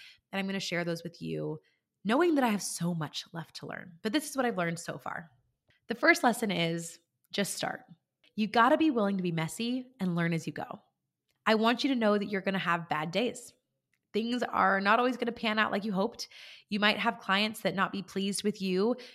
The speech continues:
You might have clients and opportunities that fall through, and that doesn't mean that you are a bad entrepreneur. It doesn't mean that you were not cut out for this thing.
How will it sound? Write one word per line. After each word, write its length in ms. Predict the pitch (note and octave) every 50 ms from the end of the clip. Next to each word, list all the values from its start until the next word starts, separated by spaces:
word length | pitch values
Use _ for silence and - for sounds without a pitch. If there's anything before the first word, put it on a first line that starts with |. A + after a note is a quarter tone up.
| -
You 100 | - F#3+
might 160 | F#3+ G3 F#3 G3
have 180 | G#3+ A3 F#3+
clients 400 | - - F3+ F3+ G3 G#3+ G#3 -
and 60 | -
opportunities 420 | G#3 G3+ G#3+ - - A3 A#3 A3+ G#3
that 160 | A3 F#3 -
fall 180 | - A3+ A#3 A#3
through, 400 | A#3 - G3 B3 C4+ C#4 A#3 G#3
and 140 | A3 G3
that 120 | G3+ - -
doesn't 320 | G3 G#3 - A3 F3+ F#3+
mean 360 | G3 G#3 A3 A3 G#3+ G#3 G#3
that 100 | F#3 G3
you 220 | - G3 G3+ G3 E3+
are 120 | - F#3
a 60 | F#3+
bad 240 | F#3 - G3+ F#3+ G3
entrepreneur. 580 | - - F#3+ F3+ - - - F#3 F#3+ F#3 F#3 F3+
It 100 | E3+ E3
doesn't 220 | F#3+ F#3 - E3+
mean 200 | F#3 F#3 F#3+ F#3+
that 80 | F#3 -
you 140 | F#3 F#3 F3
were 120 | F3 F3
not 160 | F3 D#3+ -
cut 160 | - - F3+
out 200 | F3+ F3+ - -
for 100 | - F#3+
this 200 | F3 F#3 E3+ -
thing. 320 | - - F3+ F3 E3+ E3+